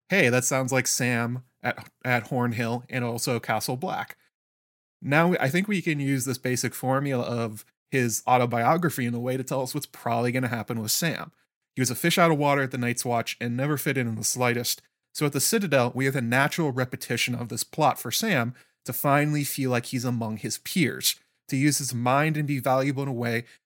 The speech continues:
that most Night's Watch brothers resented him for. And as you have both said, Sam is growing up, becoming more confident, and willing to stand up for himself by leaps and bounds.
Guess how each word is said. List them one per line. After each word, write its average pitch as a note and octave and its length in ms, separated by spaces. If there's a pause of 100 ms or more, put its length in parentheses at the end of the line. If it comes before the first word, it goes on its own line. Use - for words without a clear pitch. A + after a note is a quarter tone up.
(100)
that - 120
most C3+ 300
Night's C3 260
Watch B2+ 260
brothers A#2 520
resented B2 540
him G2+ 180
for. - 360 (680)
And A#2+ 540
as A#2+ 200
you B2+ 80
have A#2+ 100
both B2 180
said, F3+ 320
Sam A#2+ 320
is A2 80
growing A2+ 340
up, D3 160
becoming A#2+ 360
more A2+ 120
confident, D3+ 500 (280)
and A#2 100
willing B2 140
to A#2 60
stand C3 360
up E3 140
for C#3 80
himself A#2 440
by A#2 140
leaps A2 320
and G#2+ 140
bounds. C3 500